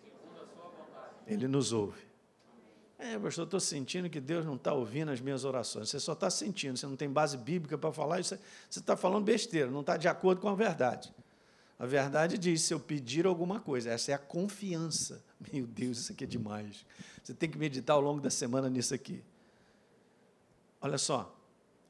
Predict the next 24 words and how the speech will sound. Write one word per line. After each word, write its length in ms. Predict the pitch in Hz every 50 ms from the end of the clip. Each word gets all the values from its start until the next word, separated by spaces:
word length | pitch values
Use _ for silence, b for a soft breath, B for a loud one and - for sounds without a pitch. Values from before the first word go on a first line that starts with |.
| _ -
esta 300 | - 233 226 - - 165
é 20 |
a 20 |
confiança, 760 | 156 - - 170 185 185 - - 175 156 143 139 127 - - 127
é 40 |
a 60 | 127 127
certeza 800 | - - - 139 - - - - 175 170 165 139 110 107 110 104
que 100 | - 147
a 60 | 135
gente 260 | 123 147 147 - -
tem. 320 | - - 147 131 110 95 - - _ _ b b b b b b b b b
Se 380 | b - - - - - 208 233
pedirmos 1120 | 202 - - - 214 180 156 131 117 110 113 135 165 170 147 127 110 98 98 101 101 -
alguma 520 | 117 113 113 117 - 120 151 196 196 185 160
coisa 320 | - - 135 127 120 117
segundo 440 | - - 131 120 117 127 127 120 117
a 20 |
sua 240 | 110 - - 123 110
vontade, 480 | 107 113 113 110 - 127 123 127 113 120
Ele 120 | 117 120
o 20 |
quê? 240 | 117 - 143 151 156 156 - - - _ _ _ _ _ _ _ _ _ _ _ _ _ _ _ _ _ _ _ _ _ - -
Nos 280 | 113 127 127 110 113
ouve. 380 | 127 117 101 92 107 - -